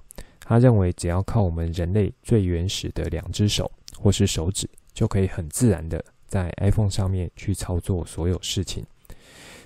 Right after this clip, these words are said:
当第一只 iPhone 推出的时候，很多人，包含专家以及当时的电信业者都非常不看好，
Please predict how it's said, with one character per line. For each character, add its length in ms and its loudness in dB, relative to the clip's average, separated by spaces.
当 320 2
第 160 4
一 40 6
只 140 4
iPhone 380 4
推 160 2
出 200 2
的 80 2
时 160 -6
候， 260 -2
很 240 -6
多 220 0
人， 320 -2
包 160 -2
含 240 -4
专 240 -2
家 320 -4
以 100 -10
及 180 -4
当 240 0
时 280 -4
的 200 -2
电 260 0
信 300 -2
业 140 -2
者 200 -8
都 160 4
非 220 2
常 220 -6
不 100 -8
看 240 -2
好， 200 -8